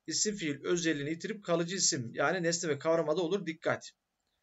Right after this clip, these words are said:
Evde ekmek ve dondurma kalmamış. Ekmek ve dondurma dediğimizde kalıcı isim artık bunlar.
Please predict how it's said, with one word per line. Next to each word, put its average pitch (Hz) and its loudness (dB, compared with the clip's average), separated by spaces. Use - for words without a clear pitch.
Evde 190 10
ekmek 214 6
ve 180 2
dondurma 190 4
kalmamış. 139 0
Ekmek 175 0
ve 165 2
dondurma 165 0
dediğimizde 139 0
kalıcı 165 2
isim 131 -2
artık 113 -6
bunlar. 98 -10